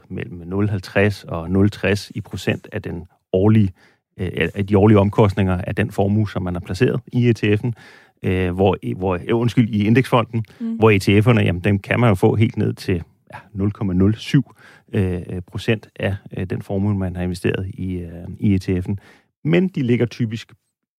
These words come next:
Speaker 1: i snittet omkring nul femten i årlige omkostninger. Øh, men det er så også stadig en fire til fem gange billigere.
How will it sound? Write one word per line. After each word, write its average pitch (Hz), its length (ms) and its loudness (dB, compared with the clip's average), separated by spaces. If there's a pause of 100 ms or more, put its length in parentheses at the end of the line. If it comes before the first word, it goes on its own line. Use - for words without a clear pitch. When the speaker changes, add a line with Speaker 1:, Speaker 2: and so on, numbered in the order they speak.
(220)
Speaker 1:
i - 40 -16
snittet 101 320 -2
omkring 92 400 -4
nul 95 240 2
femten 95 560 -6
i 90 300 -4
årlige 92 320 -4
omkostninger. - 580 -10 (420)
Øh, 98 140 -8
men 92 120 -8
det 101 80 -10
er 104 40 -6
så 104 100 -4
også 101 140 -4
stadig 101 260 -2
en 90 120 -4
fire 104 200 -4
til 101 120 -8
fem - 220 -4
gange 101 340 -4
billigere. 104 440 2